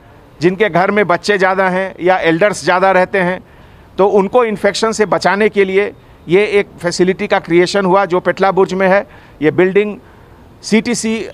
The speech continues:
पहले था और इसको हम लोग temporary convert किए हैं isolation center में। तो हम सब लोग को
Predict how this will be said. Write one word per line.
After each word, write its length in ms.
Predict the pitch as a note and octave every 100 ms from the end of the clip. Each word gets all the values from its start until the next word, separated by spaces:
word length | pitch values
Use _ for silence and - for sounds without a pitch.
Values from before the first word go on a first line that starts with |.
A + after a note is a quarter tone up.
| -
पहले 260 | F3+ G3 F#3
था 200 | F3 G3+
और 120 | F#3+
इसको 200 | - G#3
हम 160 | F#3+
लोग 160 | G3+ -
temporary 400 | F#3+ F#3+ G#3 G#3+
convert 380 | G#3 F3 G3+ -
किए 240 | G3 G3
हैं 260 | F#3+ G3 F#3 -
isolation 500 | F3 F3 F#3 F3+ F#3+
center 360 | F3+ F3 F#3
में। 180 | F3+ G#3 - - - - - - - - - -
तो 80 | E3+
हम 180 | G3
सब 220 | E3+ G3 G3
लोग 200 | A3+ A3
को 280 | G#3+ A3